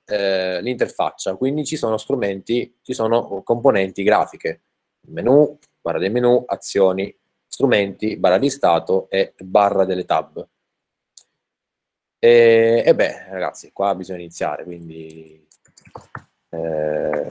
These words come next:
Q menu bar, eh,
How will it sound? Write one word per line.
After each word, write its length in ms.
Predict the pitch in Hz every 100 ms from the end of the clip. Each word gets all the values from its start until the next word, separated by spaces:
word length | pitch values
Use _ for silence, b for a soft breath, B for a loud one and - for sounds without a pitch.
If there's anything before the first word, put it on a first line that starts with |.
| -
Q 100 | - 127 135 123
menu 800 | 117 104 98 95 95 92 90 90
bar, 640 | 90 95 78 78 78 80 - - _ - _ _ _ _ _ _ _ _ _ _ _ _ _ _ _ _ _ _ _ _ _ _ _ _
eh, 800 | - 82 82 80 82 80 78 76